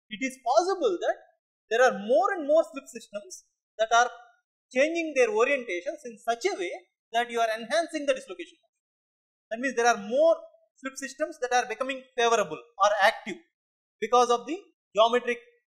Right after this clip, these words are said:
orientation changes. And thus such a softening mechanism is called geometric softening. Okay? So the individual grains rotate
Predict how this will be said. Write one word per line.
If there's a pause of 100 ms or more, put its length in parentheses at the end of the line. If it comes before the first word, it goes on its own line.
orientation
changes. (240)
And
thus
such
a
softening
mechanism
is
called
geometric
softening.
Okay? (320)
So
the
individual
grains
rotate